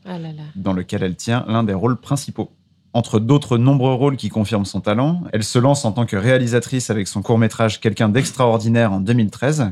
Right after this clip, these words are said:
Speaker 2: qui lui vaut de nombreux prix en festival. Elle attendra deux mille dix-neuf pour réaliser son premier long-métrage, La femme de mon frère, qui obtient le prix coup de cœur du jury dans la section Un certain regard du Festival de Cannes.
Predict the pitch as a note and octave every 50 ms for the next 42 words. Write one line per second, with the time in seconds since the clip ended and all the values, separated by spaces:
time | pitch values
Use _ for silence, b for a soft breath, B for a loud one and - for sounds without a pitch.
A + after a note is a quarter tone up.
0 | F2+ - - - G2 G2+ G2+ G#2 G2 A2+ A#2+ A2+ G#2 G2 G#2+ B2 C#3 C#3+ C3+ A2
1 | A#2 A#2 - - - B2 A2 G2 - A#2+ A2+ - - G#2 F#2 F2 D2+ D2 D#2 -
2 | _ _ _ _ b b b b b b b b b _ F#2+ F#2+ G#2 A2 G#2+ -
3 | A2 A2 G2+ F#2+ A2+ A#2 A2 G2+ G2 - G#2 G#2 B2+ C#3 C#3+ C#3 B2 A#2 A#2+ G#2+
4 | A2+ A#2+ C#3+ E3 - - - G2 G#2 G#2 G2 G2+ G#2 G2 G2+ G#2+ - - F2 F2+
5 | - - - C#3 C#3+ C3+ B2+ A#2 A2 G#2+ G2+ F#2 - - A2+ C#3+ D#3 C#3+ A2 F#2+
6 | F2 - - _ - G2 F#2 F2 - - C#3 C3+ B2+ A2+ G#2+ G2+ G2 G2 - -
7 | G2 A2+ C#3+ D#3+ - b b b b b b b - - A2+ G#2 - - - -
8 | B2 A2+ G#2+ F#2 - - G2+ F2 - - D3 B2+ - - C#3+ C3 B2 A2+ G#2+ G2
9 | G2 G2+ A#2 A2+ A2 B2 B2+ B2 G#2 G#2+ F#2 - F#2 - - - G#2 G2 - _
10 | _ C#3+ D3 C#3+ - - A#2+ - - G#2+ G#2 G2+ G#2 G2+ G2 A2 A2+ A2+ G#2+ G2
11 | - - G#2 - - - F#2 G2+ G#2+ G#2 G2 F#2+ - - F#3+ F3+ F2+ F2 -